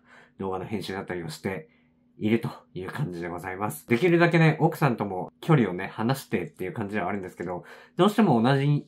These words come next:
家に住んでるので、これはもしかしたらかかるんだろうなという予感がありながらね、今過ごしてるという感じなんですけどね。はい、そんな感じでございます。えーと、多分ね、今だいぶ落ち着いてるんで、あれですけど、熱をね、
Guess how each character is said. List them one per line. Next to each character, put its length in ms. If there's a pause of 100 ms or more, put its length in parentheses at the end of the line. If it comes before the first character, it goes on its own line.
(120)
家 220
に 100
住 140
ん 20
で 100
る 100
の 140
で、 140
こ 160
れ 80
は 120
も 120
し 80
か 80
し 60
た 80
ら 100
か 140
か 100
る 80
ん 80
だ 80
ろ 140
う 20
な 140
と 100 (360)
い 120
う 80
予 140
感 420 (240)
が 300
あ 40
り 80
な 140
が 80
ら 100
ね、 280 (260)
今 240
過 140
ご 100
し 80
て 80
る 80
と 80 (380)
い 80
う 80
感 180
じ 80
な 120
ん 40
で 100
す 80
け 100
ど 60
ね。 280 (180)
は 160
い、 220
そ 160
ん 60
な 100
感 200
じ 60
で 80
ご 140
ざ 100
い 60
ま 160
す。 120 (480)
え 560
ー 20
と、 440
多 140
分 160
ね、 80
今 220
だ 100
い 60
ぶ 100
落 200
ち 0
着 140
い 20
て 80
る 140
ん 80
で、 320 (460)
あ 80
れ 80
で 100
す 100
け 120
ど、 200
熱 300
を 140
ね、 180